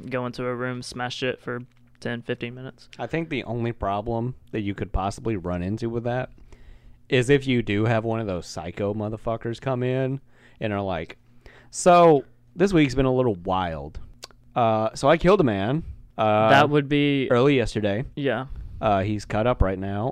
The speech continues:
Speaker 2: Uh, well, just his legs. I cut his legs off. Um, have you ever had toes? I literally had pigs in the blanket the other day. Honestly, the meat was a little chewy. He was a little bigger. You know, not as much muscle, not so lean. But it was good. It was good.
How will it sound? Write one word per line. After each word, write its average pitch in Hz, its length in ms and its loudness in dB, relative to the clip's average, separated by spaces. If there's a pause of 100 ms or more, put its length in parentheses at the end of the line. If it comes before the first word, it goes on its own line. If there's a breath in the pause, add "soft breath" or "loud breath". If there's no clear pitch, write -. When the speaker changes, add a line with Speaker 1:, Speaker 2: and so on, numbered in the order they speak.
Speaker 2:
Uh, 85 340 -6
well, 131 160 2
just 185 220 0
his 120 120 -4
legs. 98 360 -4
I 113 60 -8
cut 139 140 -6
his 98 120 -14
legs 82 260 -10
off. 80 300 -10 (520 soft breath)
Um, 95 260 -2
have 117 120 -8
you 170 140 0
ever 185 120 0
had 165 160 0
toes? 107 680 -4 (520)
I 127 140 2
literally 143 380 4
had 123 160 -2
pigs 123 200 2
in 120 80 2
the 110 60 -2
blanket 120 320 -4
the 76 120 -10
other 73 160 -12
day. 73 260 -16 (200)
Honestly, 165 460 0 (320)
the 120 60 -2
meat 120 200 0
was 131 140 -6
a 113 40 -10
little 127 200 -2
chewy. 143 320 -4
He 151 100 -6
was 127 120 -6
a 120 40 -8
little 120 140 -2
bigger. 131 500 -2
You 123 120 -2
know, 113 100 0
not 113 160 -2
as 117 80 -4
much 117 220 -2
muscle, 117 280 -2
not 107 200 -4
so 120 140 -6
lean. 110 360 -4 (560 loud breath)
But - 80 4
it 180 40 4
was 180 120 4
good. 143 380 2 (180)
It - 80 -2
was 139 80 0
good. 104 320 -2